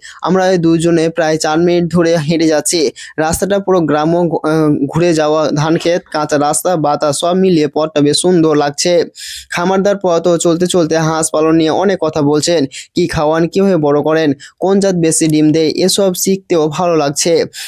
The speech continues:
এখন আমরা ধীরে ধীরে জলের দিকে পৌঁছাচ্ছি। ইনশাল্লাহ, অল্প পরে হাঁসগুলোকে কাছ থেকে দেখাবো তোমাদের,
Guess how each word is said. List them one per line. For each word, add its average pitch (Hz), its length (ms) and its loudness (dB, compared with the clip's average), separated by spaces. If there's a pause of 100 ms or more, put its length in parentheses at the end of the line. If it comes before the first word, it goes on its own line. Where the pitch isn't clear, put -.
(120)
এখন 190 240 0
আমরা 196 240 2
ধীরে 190 220 2
ধীরে 151 260 2
জলের 156 340 2
দিকে 160 220 0
পৌঁছাচ্ছি। 156 640 0 (260)
ইনশাল্লাহ, 170 500 2
অল্প 170 340 0
পরে 190 240 0
হাঁসগুলোকে 175 640 0
কাছ 156 260 -2
থেকে 175 200 -2
দেখাবো 165 360 2
তোমাদের, 151 500 0